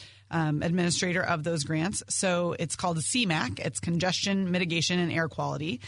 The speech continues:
Um, so if anyone would like to weigh in on this, there are two tracks. One is the Brickline Greenway, and this is about expanding the Greenway from where it ends at Sarah Street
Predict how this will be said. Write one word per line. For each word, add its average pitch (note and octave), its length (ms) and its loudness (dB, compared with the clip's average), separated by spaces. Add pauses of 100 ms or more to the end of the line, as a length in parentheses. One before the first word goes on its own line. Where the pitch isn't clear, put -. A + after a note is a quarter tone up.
(360)
Um, E3 140 2
so F3 140 2
if F3+ 180 0
anyone A3 300 2
would G3+ 120 0
like F#3+ 180 0
to G3+ 120 0
weigh F#3+ 220 2
in G3+ 100 2
on F3 140 2
this, F3 160 0
there E3 120 0
are D#3 80 0
two A#3 200 -2
tracks. - 280 -6 (300)
One G3+ 300 2
is F3+ 180 0
the F3 180 0
Brickline G3 460 0
Greenway, G3 540 2
and F3 200 2
this F3+ 200 0
is E3 120 0
about E3 380 0
expanding F#3+ 420 0
the F3+ 60 0
Greenway F3 360 0
from E3 200 -2
where E3 140 0
it - 100 -6
ends E3 240 0
at - 160 -2
Sarah E3+ 320 0
Street D#3+ 400 -4